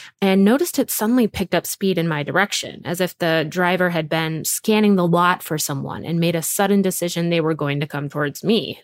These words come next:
I was going to be that someone. As the vehicle approached,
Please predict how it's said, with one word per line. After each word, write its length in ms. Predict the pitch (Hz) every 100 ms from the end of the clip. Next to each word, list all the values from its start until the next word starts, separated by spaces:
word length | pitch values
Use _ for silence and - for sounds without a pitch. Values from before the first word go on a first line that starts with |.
| -
I 140 | 160
was 140 | 147 -
going 180 | 143
to 60 | 139
be 80 | 139
that 200 | 139 -
someone. 420 | 185 156 - - _ - - _ _ _ _ _ _ _ _
As 100 | 220
the 80 | 220
vehicle 380 | 226 330 359 359
approached, 580 | 381 180 170 - -